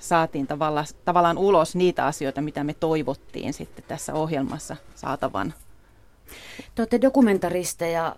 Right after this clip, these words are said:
Speaker 2: Katariina ja Kai. Äh, kysyn Ilpolta tämän saman, mutta minkälainen kuva Suomesta teille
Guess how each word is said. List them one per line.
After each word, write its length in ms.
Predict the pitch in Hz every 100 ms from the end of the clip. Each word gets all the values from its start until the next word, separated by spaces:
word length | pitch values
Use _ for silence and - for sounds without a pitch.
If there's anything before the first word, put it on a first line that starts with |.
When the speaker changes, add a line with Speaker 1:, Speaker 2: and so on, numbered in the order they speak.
| -
Speaker 2:
Katariina 500 | - 185 185 165 165
ja 100 | 160 165
Kai. 300 | 190 170 160 - - - - - - -
Äh, 580 | 165 165 165 165 170 - - - - _ _ - -
kysyn 260 | 190 202
Ilpolta 380 | 214 220 165 165
tämän 300 | 170 165 165
saman, 300 | 196 196 170
mutta 220 | 151 156
minkälainen 580 | 196 247 262 202 180 175
kuva 280 | 185 190 190
Suomesta 600 | - 277 220 143 127 131
teille 320 | - 98 104